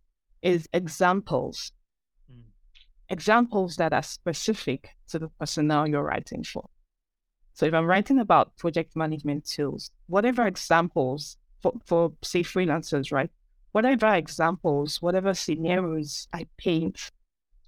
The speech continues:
Speaker 1: has to be something that a freelancer can relate to. I don't bring in, um, an example of, yeah, I don't know if this is, like, a dumb thing to say <laughs> because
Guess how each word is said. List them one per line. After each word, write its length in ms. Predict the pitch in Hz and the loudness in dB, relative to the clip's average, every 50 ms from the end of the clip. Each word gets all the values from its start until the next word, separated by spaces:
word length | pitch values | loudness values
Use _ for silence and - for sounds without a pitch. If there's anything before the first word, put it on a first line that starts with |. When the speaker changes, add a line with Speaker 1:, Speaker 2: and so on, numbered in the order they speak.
| _ _ _ _ - | _ _ _ _ 2
Speaker 1:
has 160 | 233 254 - - | 2 2 2 -2
to 80 | 247 | -2
be 120 | 196 202 190 | -2 -2 -4
something 500 | - - - 202 202 202 - 170 170 160 | -4 0 2 2 2 2 0 0 0 2
that 160 | 175 165 - - | 2 2 2 0
a 60 | 180 | -4
freelancer 800 | 170 - - - 226 220 202 185 175 165 156 - - 165 156 - | -4 -6 -6 -2 0 2 2 2 2 0 -2 -4 -6 -6 -6 -6
can 320 | - - 160 156 160 156 | -6 -6 -6 -4 -4 -2
relate 540 | 156 160 160 160 156 160 165 165 - - - - | -2 -2 0 0 0 0 -2 -2 -4 -10 -14 -6
to. 220 | - 160 135 143 - - - - - - - | -2 -2 -2 -2 -4 -8 -16 -20 -20 -10 -4
I 80 | 202 | 0
don't 180 | 214 247 262 240 | 4 4 4 6
bring 240 | 196 220 220 196 185 | 4 4 4 4 2
in, 280 | 185 185 180 170 175 | 2 2 2 0 0
um, 480 | 175 180 175 175 170 170 170 165 165 - - 175 | -2 -2 -2 -2 -2 -4 -4 -6 -8 -8 -6 -4
an 120 | 170 165 | -4 -4
example 760 | 165 165 147 143 185 180 180 180 - - 170 170 160 139 165 | -4 -6 -4 2 4 4 4 4 2 0 -2 0 0 0 -2
of, 140 | 175 156 156 - - - - - _ _ _ _ _ _ _ _ _ _ - | -2 -4 -6 -10 -12 -12 -14 -16 _ _ _ _ _ _ _ _ _ _ 0
yeah, 140 | 302 381 415 - _ - | 0 0 0 0 _ 0
I 100 | - 247 | 2 2
don't 140 | 262 453 453 | 2 4 4
know 80 | 392 339 | 4 4
if 100 | 277 220 | 4 4
this 180 | 190 165 - | 0 -2 -2
is, 60 | 160 147 | -6 -4
like, 180 | 143 147 - - - - - | -4 -4 -6 -8 -16 -16 -14
a 40 | 160 | -14
dumb 400 | 165 147 - 156 160 170 175 _ - | -10 -6 -4 -2 -2 -4 -6 _ -4
thing 180 | 180 190 208 | -2 -2 -2
to 160 | 208 254 240 240 | -2 -2 -4 2
say 340 | - 240 247 285 349 370 294 - - - 311 - 453 427 - - | 2 2 4 4 2 0 -2 -4 -8 -12 -6 -2 -2 -2 -2 -4
<laughs> 440 | 523 _ _ _ _ _ _ _ - | -18 _ _ _ _ _ _ _ -8
because 340 | 214 202 202 202 220 - | -2 -2 0 -2 -2 -4